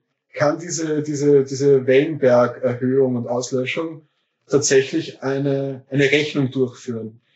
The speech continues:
Also ich kann sozusagen von einem Input-Bitstring einen gewünschten Output-Bitstring erschaffen. Und das ist ja genau das, was eine Rechnung machen soll. Also ein Rechner,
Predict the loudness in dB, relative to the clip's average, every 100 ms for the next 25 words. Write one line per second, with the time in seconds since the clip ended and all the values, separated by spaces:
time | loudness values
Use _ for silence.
0 | _ 0 2 2 2 0 -2 -8 -4 -2
1 | -2 -2 -2 2 2 4 -2 -6 -10 -10
2 | -8 -8 -2 0 0 -2 -4 -8 -2 2
3 | 2 0 -4 -4 -4 -4 -4 -2 -2 -4
4 | -10 _ _ _ _ _ _ _ _ _
5 | _ -2 0 2 0 -2 -2 -2 -4 _
6 | _ _ -2 0 0 0 2 4 2 -2
7 | -2 2 2 2 -2 -4 -4 -4 -4 -6
8 | -4 -4 -2 -2 0 0 0 -4 -6